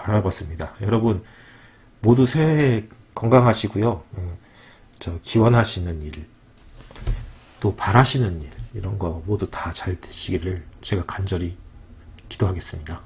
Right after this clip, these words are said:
예, 여러분 감사합니다. 항상 여러분 덕분에 저도 이렇게 즐겁게 유튜브도 하고 재밌게 살고 있습니다, 여러분. 예, 항상 감사합니다.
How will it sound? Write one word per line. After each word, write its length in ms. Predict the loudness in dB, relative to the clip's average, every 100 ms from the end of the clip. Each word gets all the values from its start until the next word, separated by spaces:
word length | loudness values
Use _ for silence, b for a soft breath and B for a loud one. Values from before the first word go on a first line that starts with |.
| -14 -12
예, 120 | -8 -6
여러분 280 | -6 -8
감사합니다. 560 | -6 -2 0 0 -2 -8 B B B B
항상 320 | 0 2 4
여러분 340 | 6 6 4
덕분에 380 | 0 -2 -2 -2
저도 380 | -4 -6 -6 -6
이렇게 360 | -8 -8 -8
즐겁게 580 | -4 -4 -4 -6 -4 -6 -10 B B B B B B -14 -6
유튜브도 400 | -4 -4 -6 -4
하고 360 | -4 -4 -8 -8 -20 -20 -20 -20 -20 -20 -20 -20 -20 -20 b b b b b -20 -20 -20 -20 -18 -4
재밌게 280 | -2 0 2
살고 200 | 2 0
있습니다, 400 | -4 -8 -10 -12
여러분. 220 | -14 -20 -14 -14
예, 80 | -14 -18
항상 280 | -10 -6 -4
감사합니다. 580 | -4 -4 -4 -6 -12